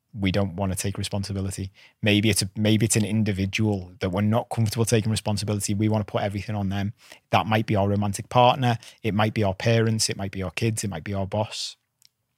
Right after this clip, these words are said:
Radical responsibility is about taking responsibility for everything, absolutely everything. Always bring things back to us.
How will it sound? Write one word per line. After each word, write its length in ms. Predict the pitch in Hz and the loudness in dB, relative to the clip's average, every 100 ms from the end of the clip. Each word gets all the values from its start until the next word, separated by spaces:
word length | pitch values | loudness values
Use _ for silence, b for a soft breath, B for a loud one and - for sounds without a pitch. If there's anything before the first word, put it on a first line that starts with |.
| _ - B B B B | _ -20 B B B B
Radical 460 | 110 107 117 113 120 | 4 6 6 4 4
responsibility 640 | 113 - 110 110 110 107 107 | 4 2 2 2 2 2 0
is 120 | 98 | 2
about 180 | 101 101 | 0 0
taking 240 | 110 101 | -2 0
responsibility 640 | 110 - 104 - 104 - | -2 -2 -2 -2 -4 -2
for 320 | 101 - 104 - - | -4 -2 -2 -2 -4
everything, 500 | 98 92 98 101 92 - 120 | -4 -2 -4 -4 -6 -4 -2
absolutely 580 | 120 - - 113 127 | -2 0 2 2 2
everything. 300 | 104 107 113 | 0 2 2
Always 460 | 107 120 127 127 117 | 4 6 8 6 4
bring 180 | 120 113 | 2 0
things 260 | - 117 | 0 -2
back 220 | - 113 - | 0 -2 -2
to 160 | 113 | -4
us. 200 | 113 - | -4 -8